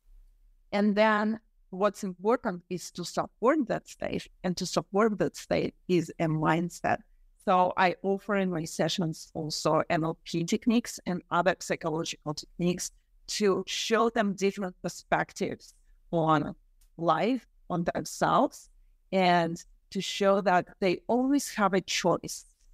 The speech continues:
always have a choice how to think, how to see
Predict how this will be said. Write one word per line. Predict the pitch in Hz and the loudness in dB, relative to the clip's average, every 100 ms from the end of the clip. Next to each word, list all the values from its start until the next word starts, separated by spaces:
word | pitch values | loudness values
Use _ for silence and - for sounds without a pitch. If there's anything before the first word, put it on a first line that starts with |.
| - - - _ _ - | -20 -20 -20 _ _ -2
always | 208 226 240 - | 2 4 4 0
have | - 185 | -4 -2
a | 180 | -2
choice | - - 175 - - | -6 -6 -6 -6 -2
how | 185 190 | 0 0
to | 240 - | -2 -6
think, | 202 214 - - _ _ | -2 -2 -2 -8 _ _
how | - 190 | 0 0
to | 190 | 0
see | 208 - 208 | -8 -6 -4